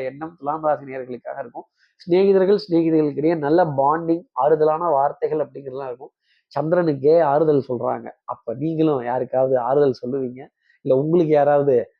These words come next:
ஆறுதல் சொல்லுவாங்க. அடுத்து இருக்கிற விருச்சிக ராசி நேர்களை பொறுத்தவரையிலும் தொட்டது துலங்கக்கூடியது அப்படிங்கிறது தான் அமைப்பு. ஆனா பாருங்க, அஹ், ஆபரேஷன் சக்சஸ், ஆனா பேஷண்ட் அப்படிங்கிற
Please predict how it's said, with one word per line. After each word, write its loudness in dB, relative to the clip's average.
ஆறுதல் -6
சொல்லுவாங்க. -6
அடுத்து 4
இருக்கிற 6
விருச்சிக 0
ராசி 4
நேர்களை 2
பொறுத்தவரையிலும் -2
தொட்டது -2
துலங்கக்கூடியது 0
அப்படிங்கிறது -4
தான் -10
அமைப்பு. -20
ஆனா -6
பாருங்க, 2
அஹ், 0
ஆபரேஷன் 2
சக்சஸ், -4
ஆனா -4
பேஷண்ட் -2
அப்படிங்கிற -2